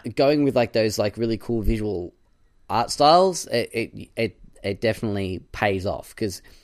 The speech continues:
not only does it look interesting and different, uh, well, not different, but interesting and, and, uh, and fun, it's also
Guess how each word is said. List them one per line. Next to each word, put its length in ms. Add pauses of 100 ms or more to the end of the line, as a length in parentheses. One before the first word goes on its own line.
(140)
not 180
only 160
does 160
it 80
look 260 (200)
interesting 500
and 120
different, 420
uh, 160
well, 80
not 160
different, 280
but 120
interesting 560
and, 160 (320)
and, 240
uh, 240 (120)
and 200
fun, 500 (440)
it's 320
also 600